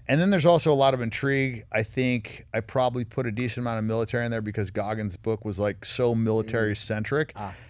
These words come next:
Speaker 1: and it did so fucking well. So I was like, "Oh, well, people really wanna hear about that shit, whatever."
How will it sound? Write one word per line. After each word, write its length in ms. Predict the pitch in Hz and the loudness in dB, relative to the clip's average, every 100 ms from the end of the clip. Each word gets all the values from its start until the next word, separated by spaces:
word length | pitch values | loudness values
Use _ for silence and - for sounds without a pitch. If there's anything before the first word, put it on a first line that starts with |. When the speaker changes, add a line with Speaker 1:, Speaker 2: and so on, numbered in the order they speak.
| - | -2
Speaker 1:
and 140 | 113 | 0
it 80 | 107 | 2
did 220 | 135 120 | 2 2
so 260 | - 123 123 | 2 2 4
fucking 380 | 131 117 113 | 2 2 0
well. 340 | 104 107 123 139 | 0 2 4 2
So 180 | 117 113 | 2 0
I 60 | |
was 80 | 110 | 2
like, 140 | 117 | 0
"Oh, 240 | 127 147 139 | 0 0 0
well, 220 | 113 117 | -2 -2
people 260 | 110 113 104 | -2 -6 -2
really 180 | 107 104 | -2 0
wanna 180 | 101 95 | -2 -2
hear 100 | 104 | -2
about 240 | 101 101 | -2 -4
that 180 | 98 95 | -4 -8
shit, 220 | - 95 | -6 -6
whatever." 380 | 92 92 92 | -4 -6 -6